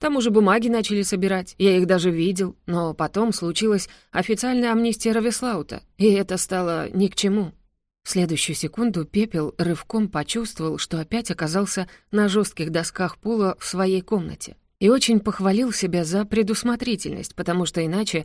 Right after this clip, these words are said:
всё равно бы на них растянулся, но уже не так комфортно и, вероятно, с грохотом. Силы ушли все разом, как будто их из него высосали или выдрали. Для отката это было очень странно. Раньше никогда ни у кого такого не случалось.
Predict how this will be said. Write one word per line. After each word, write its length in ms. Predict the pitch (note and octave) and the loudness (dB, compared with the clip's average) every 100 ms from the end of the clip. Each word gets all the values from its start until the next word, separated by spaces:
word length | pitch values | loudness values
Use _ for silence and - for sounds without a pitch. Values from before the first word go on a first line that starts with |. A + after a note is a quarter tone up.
| - | -6
всё 160 | - | 0
равно 280 | A3 G#3 F#3 | 4 6 4
бы 100 | F#3 | 4
на 100 | E3 | 2
них 200 | D#3+ D#3 | 0 0
растянулся, 720 | F3 - E3 F3+ D#3+ - - - | -2 -2 -2 0 -2 -6 -10 -2
но 200 | F#3 F3 | 0 0
уже 200 | D#3+ E3+ | 0 0
не 100 | E3 | 0
так 180 | E3 D#3+ | -4 -4
комфортно 640 | - E3 - G#3 G3 E3+ D3+ - | -4 -4 -2 -2 -2 -6 -6 -4
и, 80 | |
вероятно, 520 | F3 E3+ E3+ E3 F3+ F3+ | 2 2 2 -2 -2 -4
с 80 | |
грохотом. 540 | E3+ E3 D3 E3 - C3 _ _ _ _ | -2 -4 -4 -10 -12 -16 _ _ _ _
Силы 340 | - A3+ A3 G3 | 0 2 4 2
ушли 320 | - G3 F#3 | 2 0 0
все 200 | - F#3+ | 0 0
разом, 380 | G3+ E3+ D3+ - - _ | 0 -2 -4 -10 -18 _
как 180 | F#3+ F#3+ | -2 0
будто 220 | A3 G#3+ | 2 4
их 220 | G#3 F#3+ | 2 4
из 120 | F#3+ | 2
него 360 | F#3+ F#3 G3 F#3+ | 2 2 2 0
высосали 680 | E3 G3+ A3+ G3 F#3+ F3+ D#3+ - | 0 -2 -2 -4 -2 -2 -4 -2
или 240 | A3+ A3+ | 2 2
выдрали. 500 | A3+ G3 D3+ D3 - _ _ _ - | 4 2 0 -8 -12 _ _ _ -8
Для 200 | E3 E3 | -2 -2
отката 360 | D3+ - G3 G3 | -2 -2 0 0
это 180 | D#3+ D#3 | -2 -4
было 200 | E3 E3+ | -2 -2
очень 360 | D#3+ E3+ D#3+ - | -2 -4 -6 -8
странно. 600 | - - F#3 A#3 F#3 - _ - | -8 -2 0 0 -2 -6 _ -4
Раньше 420 | F#3 B3 A#3 E3+ | 2 4 4 2
никогда 520 | E3+ F#3 F3+ D#3 F3+ | 2 2 0 0 2
ни 120 | A3+ F3 | 4 2
у 100 | D3+ | 0
кого 320 | D#3 D#3 G#3+ | -2 0 0
такого 420 | E3 - G3 F#3+ | -2 -2 0 2
не 180 | F#3+ F#3+ | 0 0
случалось. 640 | G#3 A3 A3+ F#3 - - | -2 -2 -2 -4 -8 -16